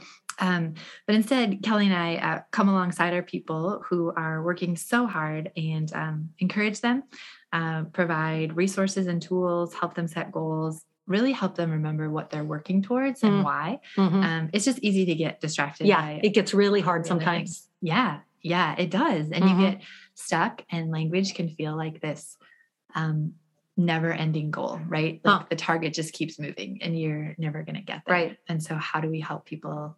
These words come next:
Speaker 1: see that they have made great progress?
Speaker 2: Huh.
Speaker 1: Um, and then think about what they're shooting for, though, and kind of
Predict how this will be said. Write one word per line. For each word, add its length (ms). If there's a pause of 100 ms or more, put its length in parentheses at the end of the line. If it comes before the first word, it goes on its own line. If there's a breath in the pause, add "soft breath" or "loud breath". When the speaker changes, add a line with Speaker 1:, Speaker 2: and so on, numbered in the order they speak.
(160)
Speaker 1:
see 360
that 160
they 120
have 340
made 400 (120)
great 280
progress? 560
Speaker 2:
Huh. 180 (260 loud breath)
Speaker 1:
Um, 340 (200)
and 120
then 380 (140)
think 180
about 260
what 160
they're 120
shooting 360
for, 200
though, 200
and 240
kind 160
of 180